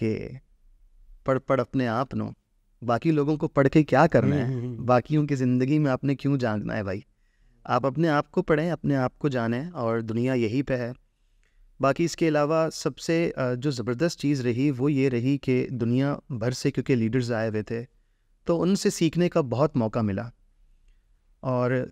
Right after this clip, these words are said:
Speaker 1: कहीं ना कहीं बहुत फ़ख्र भी महसूस हुआ अपने आप पे, अपनी कम्युनिटी पे, अपनी कंट्री पे, कि यार हम बहुत अच्छे हैं। जब लेबनान से लोग आए थे, सीरिया से लोग आए थे,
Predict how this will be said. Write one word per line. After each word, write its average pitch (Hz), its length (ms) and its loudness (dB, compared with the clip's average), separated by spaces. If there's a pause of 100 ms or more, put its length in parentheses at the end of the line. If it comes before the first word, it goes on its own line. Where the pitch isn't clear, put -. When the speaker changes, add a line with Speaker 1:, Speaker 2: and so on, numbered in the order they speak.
Speaker 1:
कहीं 151 240 4
ना 180 100 2
कहीं 156 280 2
बहुत 139 260 0
फ़ख्र - 340 -4
भी 160 140 0
महसूस 139 440 -2
हुआ 127 160 0
अपने 131 260 -4
आप 117 300 0
पे, 120 160 -2
अपनी 127 260 -2
कम्युनिटी 113 480 0
पे, 120 200 -2
अपनी 131 240 -2
कंट्री 113 360 0
पे, 95 280 -4 (460)
कि 127 120 0
यार 139 160 0
हम 139 480 0
बहुत 120 380 -4
अच्छे - 240 -4
हैं। 101 220 -6 (840)
जब 117 200 0 (120)
लेबनान 120 480 2
से 147 120 -2
लोग 127 260 0
आए 104 200 -2
थे, 123 200 -2
सीरिया 117 400 0
से 131 160 -2
लोग 113 260 -2
आए 92 160 -6
थे, 120 320 -2